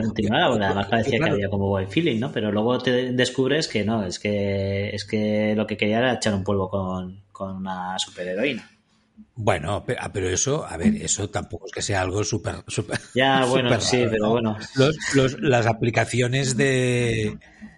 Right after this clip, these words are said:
Speaker 2: de,
Speaker 1: Sí,
Speaker 2: ¿no? Los,
Speaker 1: te puedes
Speaker 2: los,
Speaker 1: esperar
Speaker 2: los
Speaker 1: de eso.
Speaker 2: Tinder y
Speaker 1: Sí,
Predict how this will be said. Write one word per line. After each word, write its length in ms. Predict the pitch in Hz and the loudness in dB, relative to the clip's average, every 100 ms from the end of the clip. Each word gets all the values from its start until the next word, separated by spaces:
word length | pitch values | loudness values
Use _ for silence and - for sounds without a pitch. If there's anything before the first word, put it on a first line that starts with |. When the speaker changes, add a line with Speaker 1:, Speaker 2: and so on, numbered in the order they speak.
| _ - 110 | _ -10 0
Speaker 2:
de, 60 | |
Speaker 1:
Sí, 320 | 120 135 131 117 | 4 4 4 2
Speaker 2:
¿no? 180 | 147 165 | 0 0
Los, 240 | 113 107 | 0 0
Speaker 1:
te 80 | - | -2
puedes 180 | 101 101 | 0 2
Speaker 2:
los, 80 | 117 | 2
Speaker 1:
esperar 300 | - 113 110 | 2 4 4
Speaker 2:
los 80 | 110 | 4
Speaker 1:
de 60 | 123 | 4
eso. 180 | - | 4
Speaker 2:
Tinder 300 | 123 147 139 | 2 4 2
y 40 | |
Speaker 1:
Sí, 60 | 107 | 4